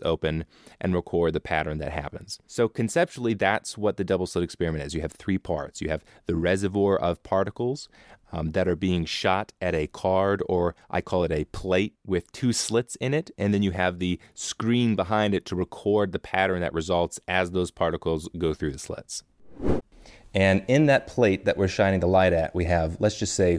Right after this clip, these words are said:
one slit. Now, if we do that and we shine the light at the plate and see what happens, you know, if we're watching, seeing what happens to the pattern on the wall, we're just gonna have a blob of light on the wall, regular light. But when we open up a slit next to that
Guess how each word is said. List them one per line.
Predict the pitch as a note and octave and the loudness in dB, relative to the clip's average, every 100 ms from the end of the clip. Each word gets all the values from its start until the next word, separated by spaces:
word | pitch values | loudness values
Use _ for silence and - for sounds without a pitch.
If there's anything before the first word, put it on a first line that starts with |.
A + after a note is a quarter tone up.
| E2 | -2
one | - F2+ F2+ | -4 0 0
slit. | - - - - - - - _ _ - - - | -2 -12 -14 -20 -20 -20 -20 _ _ -20 -14 -2
Now, | F#2+ | 2
if | |
we | A#2 | 2
do | A#2 G3 | 4 6
that | C3 E2 F2+ - | 6 6 4 0
and | F#2+ | 2
we | F#2+ | 2
shine | F#2 G#2 G#2+ | 2 4 6
the | G#2+ | 6
light | G#2 A2 | 6 4
at | G2 | 0
the | - | -2
plate | - F#2 F#2+ | 2 4 4
and | F#2+ | 0
see | - - A2+ | -2 2 4
what | G#2+ | 4
happens, | G#2 G2 G2 G2 F#2+ | 2 0 2 0 2
you | |
know, | F2+ F2 | 2 2
if | E2 | 2
we're | F2 E2+ | 0 -2
watching, | E2 F#2+ F2+ - F2 F2 | -2 0 0 0 -4 -4
seeing | - F#2+ | -4 -2
what | F2 | 0
happens | F2 - | -2 -2
to | F2 | -4
the | |
pattern | - F#2 F2 | -4 -2 0
on | E2 | 0
the | D#2 | 0
wall, | G2 F#2 E2 | 4 4 4
we're | F#2 | 0
just | - | -2
gonna | F#2+ | 0
have | |
a | E2+ | 0
blob | E2 F2+ F2 E2+ | 2 4 4 2
of | D#2+ | 0
light | E2 D2 - - _ _ - | -4 -6 -10 -20 _ _ -14
on | D#2 | -12
the | |
wall, | D2+ D2+ | -10 -8
regular | E2+ D#2+ D#2 | -4 -4 -4
light. | D2+ D2+ - - - - - - - - - | -8 -12 -16 -20 -20 -20 -20 -20 -20 -8 2
But | E3 F2 D#2 - | 4 4 0 -4
when | G#2 G#2 | 0 4
we | G#2 | 4
open | - C3+ A#2+ | 2 0 2
up | G#2+ G2+ - | 2 2 0
a | G2 | -4
slit | - A#2 A2 - - | -2 2 2 2 -4
next | F#2+ D3+ - - | 0 2 0 -4
to | D#2+ | -4
that | D#2 - | -4 -6